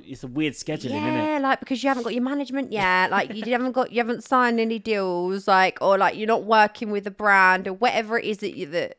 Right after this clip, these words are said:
Speaker 2: people get from it.
Speaker 1: Mm.
Speaker 2: And, like, it's all in the works. So it was like, we had, like, three, four weeks, me and Liam, where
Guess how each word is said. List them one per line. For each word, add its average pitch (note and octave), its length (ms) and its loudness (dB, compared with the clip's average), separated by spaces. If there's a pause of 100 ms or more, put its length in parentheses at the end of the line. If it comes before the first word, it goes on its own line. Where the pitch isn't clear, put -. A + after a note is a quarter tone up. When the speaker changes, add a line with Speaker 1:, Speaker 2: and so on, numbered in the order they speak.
(100)
Speaker 2:
people F#3+ 320 -8
get - 280 -6
from D#3+ 200 -4
it. D#3+ 240 -4
Speaker 1:
Mm. - 40 -20 (420)
Speaker 2:
And, G3 480 2 (420)
like, F#3+ 440 -6
it's G3+ 200 -4
all A3 240 2
in G#3 100 -2
the G3+ 80 -2
works. G3+ 400 2
So G3+ 120 -2
it F#3+ 120 -2
was G#3 140 -12
like, A#3+ 280 -8
we B3 60 -6
had, B3+ 140 -6
like, - 180 -12
three, A3+ 320 -6
four G3 320 -6
weeks, G3 380 -8
me E3 160 -6
and D#3+ 120 -8
Liam, D#3 260 -8
where E3+ 340 -4